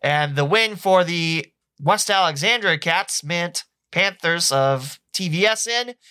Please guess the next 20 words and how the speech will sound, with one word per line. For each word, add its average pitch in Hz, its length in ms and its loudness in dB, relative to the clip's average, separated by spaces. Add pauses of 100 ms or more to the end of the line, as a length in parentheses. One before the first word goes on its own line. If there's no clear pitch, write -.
(140)
Panthers 165 460 0
of 143 100 0
T 160 160 0
C 143 260 0
N 131 120 0
out. 135 260 -2
They're 120 140 -8
the 131 120 -4
only 147 260 0
team 139 380 -4 (340)
in - 140 -4
Preble 120 240 -4
County 117 260 -4
not 110 240 -10
to - 80 -10
make 104 180 -12
the 120 60 -10
playoffs. 135 560 -2
But 214 400 0 (2250)
still, - 400 -6